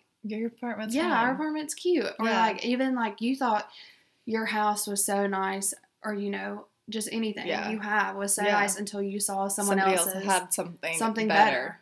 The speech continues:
Speaker 2: Yeah.
Speaker 1: But that doesn't make yours any less,
Speaker 2: No,
Speaker 1: you know?
Speaker 2: exactly. Yeah.
Speaker 1: And, well, I try to think of that too. Like, whatever makes me happy, it doesn't have to make somebody else happy. Or
Speaker 2: Right.
Speaker 1: if it makes them happy, like,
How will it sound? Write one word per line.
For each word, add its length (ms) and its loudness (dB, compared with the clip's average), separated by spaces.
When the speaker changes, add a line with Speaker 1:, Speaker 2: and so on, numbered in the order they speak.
Speaker 2:
Yeah. 280 -2
Speaker 1:
But 220 -2
that 100 0
doesn't 220 -4
make 180 -6
yours 240 -4
any 180 -12
less, 280 -8
Speaker 2:
No, 200 2
Speaker 1:
you 80 -4
know? 200 -10
Speaker 2:
exactly. 720 -4
Yeah. 240 2
Speaker 1:
And, 200 -2
well, 160 -2
I 120 6
try 140 2
to 100 2
think 180 -2
of 80 -4
that 200 0
too. 360 -2
Like, 260 0
whatever 380 2
makes 380 0
me 180 -4
happy, 720 -4
it 60 4
doesn't 260 0
have 260 2
to 80 -4
make 440 -4
somebody 340 -4
else 200 -4
happy. 340 -2
Or 300 2
Speaker 2:
Right. 360 -4
Speaker 1:
if 280 2
it 160 4
makes 260 0
them 180 0
happy, 320 -2
like, 240 -6